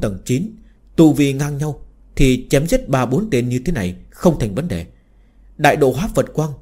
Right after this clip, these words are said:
là một môn thần thông cực kỳ bá đạo. Nếu không phải vậy thì sao thời viễn cổ độ hóa Phật bị cổ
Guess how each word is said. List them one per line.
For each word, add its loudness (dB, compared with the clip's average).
là 2
một -4
môn 2
thần -2
thông -2
cực -2
kỳ -2
bá -6
đạo. -10
Nếu 4
không 4
phải -4
vậy -4
thì 2
sao 4
thời 2
viễn -4
cổ -2
độ 4
hóa -2
Phật 0
bị 0
cổ 2